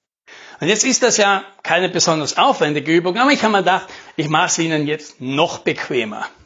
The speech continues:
Ich sage Ihnen jetzt einfach all das, was wir immer wieder sehen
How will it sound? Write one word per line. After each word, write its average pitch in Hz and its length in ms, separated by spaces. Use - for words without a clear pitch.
Ich 170 140
sage 240 280
Ihnen 208 280
jetzt 175 240
einfach 170 500
all 214 220
das, 147 340
was 139 140
wir 139 180
immer 202 600
wieder 147 400
sehen 247 420